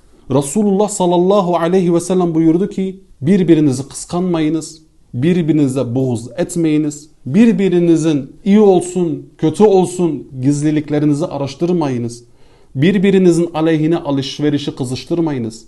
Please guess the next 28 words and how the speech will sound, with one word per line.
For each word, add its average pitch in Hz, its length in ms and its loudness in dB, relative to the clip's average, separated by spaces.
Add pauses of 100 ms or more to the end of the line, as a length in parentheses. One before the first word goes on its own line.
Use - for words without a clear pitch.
(180)
Ey 170 220 2
Allah'ın 147 500 -2
kulları, 139 680 -4 (160)
kardeş 123 360 -6
olun." 110 240 -12 (340)
Çok 196 240 -4
güzel 131 220 0
söyledi 123 320 -6
Allah 120 300 -6
Resulü 117 280 -10
sallallahu 123 480 -4
aleyhi 127 160 -4
ve 120 40 -6
sellem, 139 320 -6
"Kardeş 175 440 -6
olun." 127 320 -4 (320)
Başka 147 320 0
bir 214 160 0
rivayette 185 500 0
de, 202 140 -2 (500)
"Birbirinizi 202 760 2
kıskanmayınız, 196 1000 -4 (320)
birbirinizin 214 760 4
aleyhine 208 460 4
alışverişi 196 720 2
kızıştırmayınız, 190 1080 4 (540)
birbirinize 214 720 6
buğz 165 220 -2